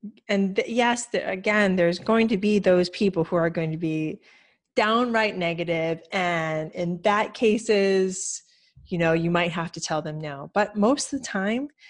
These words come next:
people just want what they want, and if you can give it to them,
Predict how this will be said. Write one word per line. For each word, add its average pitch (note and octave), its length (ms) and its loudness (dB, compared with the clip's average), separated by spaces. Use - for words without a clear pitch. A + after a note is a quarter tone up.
people D4 420 2
just G3+ 300 0
want G#3 760 -2
what G#3 400 0
they B3 180 4
want, F#3+ 760 -2
and G3 160 0
if A3 200 2
you G#3 100 6
can F#3+ 240 2
give E3 220 0
it A3 140 0
to C#4 100 -2
them, D4 380 0